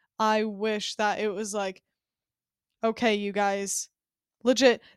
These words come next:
they could be still being so sexy, fashionable, and s-, e-, so confident and intelligent and everything by bringing forward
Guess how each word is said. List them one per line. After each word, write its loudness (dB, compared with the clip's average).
they 8
could 4
be 4
still 6
being 2
so 6
sexy, 2
fashionable, 0
and 2
s-, -6
e-, -2
so 2
confident -2
and -2
intelligent -4
and -2
everything -2
by 0
bringing -6
forward -4